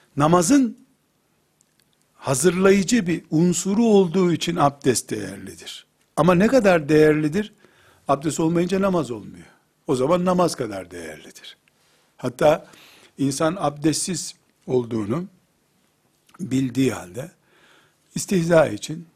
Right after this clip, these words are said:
inadından abdestsiz namaz kılsa kafir olur. E, bu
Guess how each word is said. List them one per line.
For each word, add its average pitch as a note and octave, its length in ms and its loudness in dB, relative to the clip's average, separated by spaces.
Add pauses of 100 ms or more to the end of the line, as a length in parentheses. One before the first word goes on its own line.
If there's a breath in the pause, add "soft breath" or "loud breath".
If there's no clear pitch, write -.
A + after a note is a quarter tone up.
(880)
inadından C#3+ 640 2 (120)
abdestsiz C#3+ 520 -4
namaz A2+ 320 -4
kılsa E3 300 -8
kafir F3+ 360 -2
olur. B2 300 -6 (3000)
E, A2 80 -16
bu - 140 -14